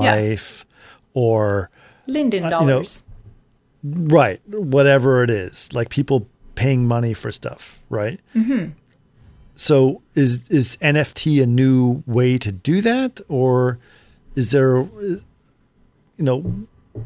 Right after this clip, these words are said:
Speaker 1: is that the, the, the new way of exchanging goods at this point?
Speaker 2: Could be. If, I mean, if they continue to hold value, then certainly. And I think as
Speaker 1: Right.
Speaker 2: long as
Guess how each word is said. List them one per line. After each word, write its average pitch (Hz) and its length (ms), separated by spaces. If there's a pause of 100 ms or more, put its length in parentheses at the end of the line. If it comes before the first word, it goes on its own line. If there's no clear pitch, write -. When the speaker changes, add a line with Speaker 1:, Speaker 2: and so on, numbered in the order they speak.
(800)
Speaker 1:
is 127 160
that 139 240
the, 147 80
the, 139 260
the 127 160
new 135 180
way 127 220
of 123 160
exchanging 120 520
goods 123 340
at - 80
this 170 160
point? 208 320 (1200)
Speaker 2:
Could 247 200
be. 262 280 (160)
If, 208 240
I 233 100
mean, 220 140
if 208 80
they 208 120
continue 208 360
to 190 120
hold 190 220
value, 190 380
then 165 200
certainly. 185 560 (320)
And 180 260
I 196 100
think 202 200
as 120 140
Speaker 1:
Right. 185 80
Speaker 2:
long 202 300
as 180 520